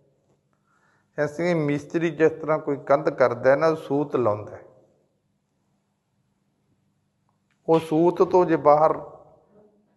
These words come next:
ਇੱਟ ਜਾਂਦੀ ਹੈ, ਕੰਧ ਵਿੰਗੀ ਟੇਢੀ ਹੋ ਜਾਂਦੀ ਹੈ।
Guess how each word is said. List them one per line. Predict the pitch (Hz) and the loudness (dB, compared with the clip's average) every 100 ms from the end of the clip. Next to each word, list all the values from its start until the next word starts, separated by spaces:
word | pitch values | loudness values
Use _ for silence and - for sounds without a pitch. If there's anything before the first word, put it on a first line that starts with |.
| _ _ _ _ _ _ _ | _ _ _ _ _ _ _
ਇੱਟ | 175 170 170 | -4 -4 -4
ਜਾਂਦੀ | 147 156 151 156 165 | 2 2 2 -2 2
ਹੈ, | 170 | 2
ਕੰਧ | 170 151 165 156 | 2 0 0 -2
ਵਿੰਗੀ | 135 139 135 151 | -6 -6 -4 -6
ਟੇਢੀ | 143 147 143 151 | -4 -4 -2 0
ਹੋ | 120 | 0
ਜਾਂਦੀ | 113 113 110 110 - | -4 -8 -12 -14 -16
ਹੈ। | - | -20